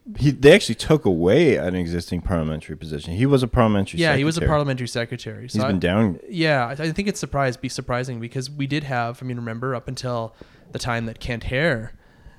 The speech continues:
Speaker 2: uh, there was a situ-, the, the, the Me Too situation with Kent, with Kent Hare, allegations against him.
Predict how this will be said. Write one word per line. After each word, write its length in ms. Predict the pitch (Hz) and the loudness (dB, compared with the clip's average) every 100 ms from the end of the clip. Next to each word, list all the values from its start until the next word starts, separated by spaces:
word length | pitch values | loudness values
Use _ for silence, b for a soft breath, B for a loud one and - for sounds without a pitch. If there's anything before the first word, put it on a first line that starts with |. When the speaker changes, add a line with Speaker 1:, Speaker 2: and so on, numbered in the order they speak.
| b | b
Speaker 2:
uh, 160 | 123 113 | -4 -2
there 140 | 113 | -2
was 80 | 113 | -4
a 40 | 117 | -4
situ-, 300 | 127 120 120 | -6 -4 -6
the, 220 | 120 113 | -4 -4
the, 500 | 117 117 110 107 107 | -4 -2 -4 -6 -8
the 120 | 117 | -6
Me 160 | 113 113 | -4 -6
Too 560 | - 120 117 113 110 - - - | -4 -4 -2 -4 -6 -8 -10 -10
situation 600 | - 135 120 110 - 127 | -8 -6 -4 -4 -4 -6
with 160 | 110 - | -8 -8
Kent, 160 | 120 | -8
with 140 | 120 - | -6 -6
Kent 200 | 120 117 | -8 -4
Hare, 400 | 160 170 160 147 | 2 4 4 2
allegations 580 | 123 123 120 113 120 117 | 0 -2 -4 -6 -6 -8
against 300 | 113 110 - | -10 -10 -4
him. 260 | 127 123 | -4 -4